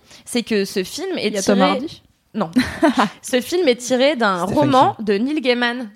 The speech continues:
Speaker 1: qui est à
Speaker 2: Ah,
Speaker 1: l'origine de la
Speaker 2: on
Speaker 1: série
Speaker 2: adore Neil
Speaker 1: American
Speaker 2: Gaiman.
Speaker 1: Gods.
Speaker 2: Tout à fait. Très bon auteur.
Speaker 1: Voilà, donc,
Speaker 2: Très bien.
Speaker 1: euh, ça a fini de, quand j'ai appris ça, ça a fini de me convaincre. Bon, j'avais
Speaker 2: Ça explique
Speaker 1: pas
Speaker 2: beaucoup de choses.
Speaker 1: Ça explique beaucoup de choses sur la folie de la... du produit entier.
Speaker 3: Ouais,
Speaker 1: Mais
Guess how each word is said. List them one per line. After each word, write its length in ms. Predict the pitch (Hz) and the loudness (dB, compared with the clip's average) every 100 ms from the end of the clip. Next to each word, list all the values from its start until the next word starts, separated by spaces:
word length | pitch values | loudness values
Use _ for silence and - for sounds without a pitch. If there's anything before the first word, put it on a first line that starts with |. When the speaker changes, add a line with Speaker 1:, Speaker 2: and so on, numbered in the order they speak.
| - | -18
Speaker 1:
qui 220 | - 240 240 | -16 -6 0
est 20 | |
à 80 | 403 | 2
Speaker 2:
Ah, 40 | |
Speaker 1:
l'origine 240 | 508 494 480 | 4 6 6
de 320 | 453 339 262 | 8 8 6
la 60 | |
Speaker 2:
on 40 | 208 | 6
Speaker 1:
série 140 | 208 | 4
Speaker 2:
adore 180 | 220 349 | 4 4
Neil 160 | 311 285 | 4 2
Speaker 1:
American 380 | 262 262 269 | 2 2 4
Speaker 2:
Gaiman. 180 | 240 208 | 4 2
Speaker 1:
Gods. 80 | 208 | 0
Speaker 2:
Tout 180 | - 240 | -6 -4
à 60 | |
fait. 260 | 254 - 214 - - | -4 -4 -6 -6 -14
Très 140 | - 269 | -4 -2
bon 180 | 175 | 0
auteur. 380 | 208 - 202 190 - | -2 -4 -6 -6 -4
Speaker 1:
Voilà, 320 | 226 196 175 - | 2 2 2 -4
donc, 240 | 202 214 220 | -4 -2 0
Speaker 2:
Très 80 | |
bien. 80 | 202 190 | -2 -2
Speaker 1:
euh, 200 | 180 175 | -2 -2
ça 220 | - 196 | 2 2
a 80 | 190 | 2
fini 320 | - 269 285 | 0 -2 -2
de, 160 | 254 208 | -2 -2
quand 180 | 247 | 0
j'ai 220 | 226 208 - | 0 0 0
appris 300 | 226 - 254 | 0 0 -4
ça, 200 | 269 294 | -2 0
ça 180 | - | 0
a 100 | 175 | 0
fini 400 | 180 - 262 262 | -2 -6 -6 -4
de 40 | 254 | -2
me 120 | 214 | -2
convaincre. 580 | 196 226 208 233 254 196 | -2 -6 -2 -2 -2 -6
Bon, 140 | 190 | -6
j'avais 120 | 170 156 | -4 2
Speaker 2:
Ça 100 | 240 | 2
explique 260 | 220 233 | 2 2
Speaker 1:
pas 180 | 220 208 | 4 4
Speaker 2:
beaucoup 120 | 190 180 | 4 2
de 40 | |
choses. 380 | 180 269 202 180 | 4 4 4 0
Speaker 1:
Ça 140 | 208 233 | 0 0
explique 320 | - 277 262 | 4 2 4
beaucoup 180 | 269 285 | 0 -2
de 60 | |
choses 200 | - 302 | 2 0
sur 120 | 311 | 4
la 100 | 240 | 2
folie 360 | 214 - 247 240 | 2 2 2 2
de 60 | 214 | 4
la... 460 | 185 175 170 160 | 4 4 2 0
du 120 | 196 208 | -2 -4
produit 340 | 247 220 220 | -2 0 0
entier. 280 | 202 196 | 0 -2
Speaker 3:
Ouais, 60 | |
Speaker 1:
Mais 20 | 160 | -6